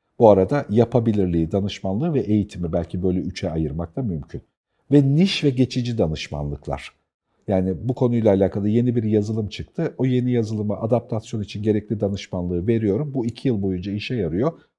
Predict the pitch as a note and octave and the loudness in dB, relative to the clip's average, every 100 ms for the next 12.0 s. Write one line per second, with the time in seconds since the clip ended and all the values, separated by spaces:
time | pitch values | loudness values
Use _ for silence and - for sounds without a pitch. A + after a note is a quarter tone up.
0 | _ C3 A#2+ A#2+ - C3+ - - - B2+ | _ 2 2 0 -2 -2 -2 -2 4 6
1 | A2+ G#2+ G2+ G#2+ A2 G#2 A2+ A2+ F#2 D#2+ | 6 2 -2 0 0 2 0 0 0 0
2 | - D#2+ - - D#3 C3+ B2 A2+ G#2 - | -4 -6 -8 -10 -4 -2 0 0 -2 -4
3 | G2 F#2+ F2 F2 - C3 A#2 A#2 G#2+ G#2+ | -4 -2 -4 -6 -6 -4 -4 -4 -4 -2
4 | G2 F#2+ C#2+ - C3 A2 F#2+ E2+ E2+ E2+ | 0 -2 -4 -8 -4 -2 -4 -4 -6 -6
5 | E2 G2+ E3+ - - - A#2+ - G2 D2+ | -6 -4 -4 -6 -20 -6 -4 0 0 0
6 | C2+ C2+ - _ _ _ _ - G3+ E3 | -2 -4 -10 _ _ _ _ 6 8 8
7 | A#2 C3+ D#3 - E3 F3 F#3+ E3+ - C3 | 8 6 6 2 0 0 0 -4 0 2
8 | A#2+ A#2 F#3+ D#3+ - _ - - - - | 2 0 -2 -2 -4 _ -20 -20 -10 -2
9 | B2+ B2+ C3 A#2 A#2+ A#2+ A#2+ A#2 A2+ A2 | 0 2 0 0 0 0 -2 -2 -2 -4
10 | G#2 - A2+ F#2 D#2+ - C3+ G#2 G#2 G2+ | -4 -6 -6 -4 -6 -6 -6 -2 -2 0
11 | G#2 F2 - A#2 F#2 F2 - C2+ C2 B1+ | 0 0 0 -2 -2 -8 -10 -12 -10 -10